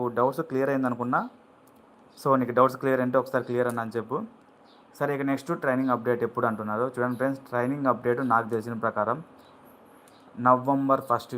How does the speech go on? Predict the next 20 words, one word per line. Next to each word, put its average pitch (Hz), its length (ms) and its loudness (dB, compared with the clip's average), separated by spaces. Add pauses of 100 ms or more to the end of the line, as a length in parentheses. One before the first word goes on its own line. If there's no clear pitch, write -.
వీక్ 127 260 -2
కానీ 117 240 -2 (440)
లేదంటే 123 280 0 (140)
నవంబర్ 123 420 -2 (120)
లాస్ట్ 110 260 0
వీక్ 117 180 -4
కానీ 113 200 -4
వస్తుంది 113 280 -6
అంటున్నారు. 107 400 0 (800)
ఇవి 131 180 4
కూడా 143 140 12 (140)
రీజన్స్ 135 380 4 (120)
ఎందుకంటే 123 460 6 (1000)
నవంబరు 139 580 8 (600)
మ్యా-, - 180 2 (100)
ఇప్పుడు 123 240 6 (260)
చాలామంది 139 560 10 (840)
కానిస్టేబుల్ 127 720 2
యాస్పిరెంట్స్ 123 440 -4
ఏమన్నారంటే 113 520 -4